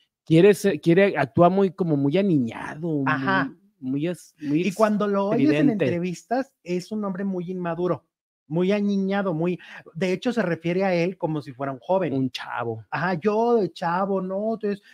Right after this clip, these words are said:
Speaker 2: yo ahorita que soy un chavo, ah, chinga.
Speaker 1: Al chavo ruco,
Speaker 2: Al chavo
Speaker 1: pero
Speaker 2: ruco, más bien, porque, pues, ya tiene como sesenta años, ¿no?
Speaker 1: Ajá.
Speaker 2: Entonces, ese es el problema, que a-, actúa, acabas de defini-,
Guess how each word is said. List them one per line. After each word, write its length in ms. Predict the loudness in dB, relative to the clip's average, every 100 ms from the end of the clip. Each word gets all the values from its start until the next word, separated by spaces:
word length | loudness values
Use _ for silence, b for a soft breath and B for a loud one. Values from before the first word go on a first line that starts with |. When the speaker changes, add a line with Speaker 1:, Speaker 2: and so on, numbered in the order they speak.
| b _
Speaker 2:
yo 120 | -2
ahorita 260 | 0 -2 -6
que 100 | -6
soy 160 | -4 -2
un 140 | -2
chavo, 300 | 0 0 0
ah, 180 | -2 -4 -8
chinga. 440 | -4 0 2 0 -2 -6
Speaker 1:
Al 180 | -6 -4
chavo 460 | 0 2 4 2
ruco, 360 | 0 0 0 0
Speaker 2:
Al 140 | 0 0
chavo 260 | 2 2 2
Speaker 1:
pero 100 | 0
Speaker 2:
ruco, 360 | 2 4 6
más 200 | 4 2
bien, 200 | 2 2
porque, 200 | 2 -2
pues, 160 | -4 -6
ya 100 | -2
tiene 220 | 0 0
como 240 | 0 -4 -4
sesenta 500 | -8 -6 -6 -8 -10 -2
años, 520 | 2 4 4 2 -10 -4
¿no? 240 | -4 -2
Speaker 1:
Ajá. 240 | -6 -8 -12 B -4
Speaker 2:
Entonces, 420 | -2 2 2 2
ese 160 | 2 2
es 80 |
el 140 | 2 0
problema, 560 | 0 2 2 2 0
que 100 | 2
a-, 160 | 0 2
actúa, 540 | -2 -4 _ 4 4 2 -10
acabas 380 | -6 -2 -2
de 180 | -2 0 0
defini-, 420 | -2 -4 -6